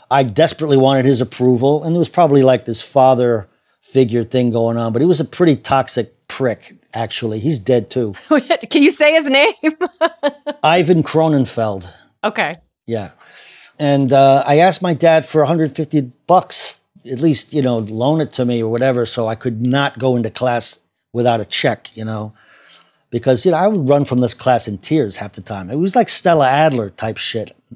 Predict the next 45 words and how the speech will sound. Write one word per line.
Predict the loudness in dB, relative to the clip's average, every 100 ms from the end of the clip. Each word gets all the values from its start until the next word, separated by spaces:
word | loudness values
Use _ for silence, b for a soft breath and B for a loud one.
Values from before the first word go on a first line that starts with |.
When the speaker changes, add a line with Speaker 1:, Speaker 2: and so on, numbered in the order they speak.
| -16
Speaker 2:
Yeah. | -12 -10 -8 -8 -12 -6
Speaker 1:
And | -2 0 0 -2 -6
this | 2 4
is |
back | 4 2 2
in | 2
the |
day | 4 4
when | 6 4 0 _ -10
students | 0 4 6 4 2
used | 0
to | 4
be | 4
afraid | 4 2 2 2
of | 2
their | 0
teacher. | -2 0 0 2 -2 -4 -6 b b
This | -8
is | -4
the | 2
way | 4
Speaker 2:
Oh, | 4
yeah. | 4 2 0 -4
Speaker 1:
it's | -8
supposed | -2 0 0 -2
to |
fucking | -2 0 2 0
be. | 2 2 2 -2 B B B
And | 2
now | 2 2
the | 2
teachers | 2 4 4
are | 4
all | 2
scared | 2 4 4
of | 4
the |
students | 0 2 4 2 -4 -12 -14 _ 0
and | 2
nobody's | 4 4 2
learning | 4 2 2
Speaker 2:
Yeah. | 2 2
Speaker 1:
guts, | 2 0 -8 -8
you | -2
know? | -2 -2